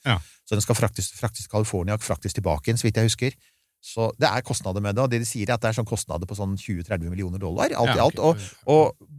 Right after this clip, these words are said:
Speaker 2: både å gjøre re-, første trinnet klart og bygge et annet trinn.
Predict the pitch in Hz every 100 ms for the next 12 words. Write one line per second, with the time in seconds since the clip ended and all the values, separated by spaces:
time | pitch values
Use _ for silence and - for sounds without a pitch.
0 | 147 139 175 101 127 139 120 131 131 139
1 | 117 151 101 98 123 - 185 147 127 127
2 | 92 - 95 80 80 110 101